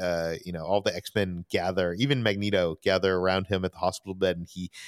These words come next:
says his tearful goodbyes and, uh, actually dies,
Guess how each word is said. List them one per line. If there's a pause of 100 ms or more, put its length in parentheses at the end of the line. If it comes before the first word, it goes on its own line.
(160)
says
his
tearful
goodbyes
and,
uh, (200)
actually (100)
dies,